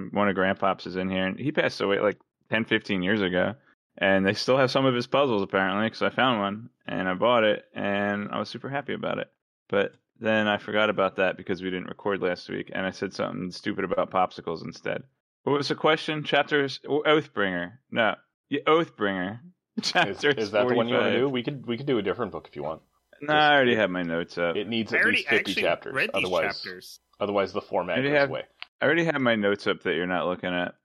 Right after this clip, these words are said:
Speaker 1: All right, chapter forty-five. A revelation.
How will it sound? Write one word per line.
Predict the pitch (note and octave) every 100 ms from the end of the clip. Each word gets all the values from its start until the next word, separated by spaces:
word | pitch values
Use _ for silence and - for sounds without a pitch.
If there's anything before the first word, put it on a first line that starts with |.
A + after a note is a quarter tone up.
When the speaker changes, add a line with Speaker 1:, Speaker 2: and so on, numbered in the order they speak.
| _ -
Speaker 1:
All | G2+ F#2+
right, | E2 -
chapter | - A#2 A#2+
forty-five. | - A#2 A2+ A2 G#2+ G2+ F#2+ F#2+ F#2+ _ _ _ -
A | G2+
revelation. | A2+ C3+ D3 B2+ A2+ C3 - F2 D#2+ E2